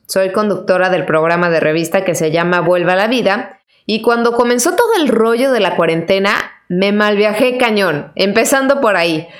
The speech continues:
Yo pensaba que todo lo que tocaba seguro ya estaba contaminado, y más porque tenía, ok, bueno, aún tengo, pero ya menos, la mala costumbre de tocarme la cara. Seguramente lo estabas haciendo y ya dijiste, "Chin, yo también".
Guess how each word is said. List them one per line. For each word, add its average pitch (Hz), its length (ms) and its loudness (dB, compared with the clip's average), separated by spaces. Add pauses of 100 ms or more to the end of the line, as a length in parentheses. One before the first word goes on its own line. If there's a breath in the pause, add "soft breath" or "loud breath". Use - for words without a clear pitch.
(100)
Yo 262 160 -2
pensaba 320 440 0
que 240 100 0
todo 247 180 0
lo 247 140 -2
que 190 100 -2
tocaba 196 460 0
seguro 190 400 2
ya 196 140 0
estaba 196 340 0
contaminado, 180 800 0
y 202 140 0
más 247 220 0
porque 240 260 2
tenía, 202 720 0 (460)
ok, 196 140 -2 (1080)
bueno, 175 300 -2
aún 190 300 0
tengo, 202 380 2
pero 180 220 2
ya 214 200 2
menos, 220 600 0
la 185 240 0
mala 240 400 0
costumbre 226 680 0
de 170 140 2
tocarme 180 560 0
la 160 400 -4
cara. 165 580 -2 (480)
Seguramente 233 880 0
lo 247 80 2
estabas 233 320 0
haciendo 220 420 2
y 233 100 0
ya 202 100 2
dijiste, 196 440 0
"Chin, 254 600 0
yo 233 180 0
también". 269 440 0